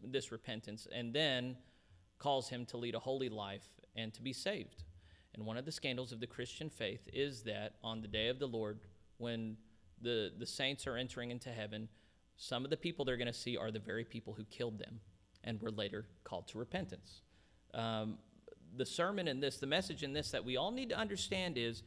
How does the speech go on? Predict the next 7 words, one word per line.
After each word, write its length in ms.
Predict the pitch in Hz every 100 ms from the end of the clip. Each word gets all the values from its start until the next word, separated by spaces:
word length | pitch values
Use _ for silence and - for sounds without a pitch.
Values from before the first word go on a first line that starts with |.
| - - -
God 320 | - 185 220 175
only 340 | 190 185 170
ever 280 | 151 170 156
calls 640 | - 175 165 110 107 113 -
sinners 760 | - - 160 120 101 104 - - - -
to 100 | -
repentance. 680 | 98 107 131 - - - -